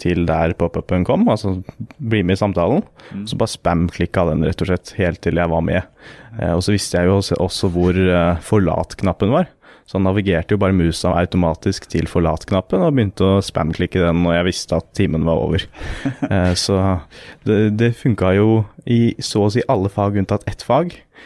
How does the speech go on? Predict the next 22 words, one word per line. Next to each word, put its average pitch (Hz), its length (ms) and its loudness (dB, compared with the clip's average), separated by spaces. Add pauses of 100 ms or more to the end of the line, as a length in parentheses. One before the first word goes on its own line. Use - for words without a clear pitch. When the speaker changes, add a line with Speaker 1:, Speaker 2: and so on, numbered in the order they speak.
Speaker 2:
Mm. 101 180 -14
Speaker 1:
Eh, 98 320 2
så, 101 240 0 (720)
ehm, 90 300 2 (840)
for 110 160 -2
de 104 120 4
tok 107 200 -2
ikke 113 140 0
opprop 113 400 -2 (100)
i 110 140 2
de 110 80 0
fleste 98 260 -2
fagene. 92 400 -2
Men 110 120 2
det 113 60 2
var - 100 0
ett 113 120 -8
fag 117 220 2
de 113 100 2
tok - 220 -2
opprop - 320 -6
i. - 20 -2